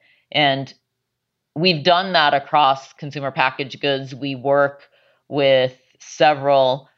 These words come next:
home appliance and tools companies around the design and simulation of their factory environment, the interaction between robotics and humans, the efficiency of those processes, and how they can maximize the throughput of their manufacturing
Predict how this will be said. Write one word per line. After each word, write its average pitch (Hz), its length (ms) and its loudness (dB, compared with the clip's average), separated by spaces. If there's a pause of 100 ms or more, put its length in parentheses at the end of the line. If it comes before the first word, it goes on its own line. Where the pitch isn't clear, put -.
(160)
home 160 200 -2
appliance 135 460 0
and 135 100 -12
tools 139 360 -8
companies 131 800 -6
around 127 800 0 (420)
the 151 80 0
design 151 400 0
and 151 100 -8
simulation 143 580 -2
of 127 100 -6
their 139 100 0
factory 135 460 -2
environment, 131 800 -4
the 131 160 -10
interaction 127 760 -2
between 131 340 -10
robotics 123 640 0
and 123 160 -12
humans, 123 640 -12 (420)
the 151 80 2
efficiency 143 640 -2
of 117 120 0
those 123 240 -4
processes, 123 1000 -4 (340)
and 143 140 -2
how 139 340 2
they 135 180 -2
can 131 400 -6
maximize 123 800 -2
the 127 160 -8 (100)
throughput 131 420 -6
of 104 100 -8
their 120 120 -4
manufacturing 120 1080 -4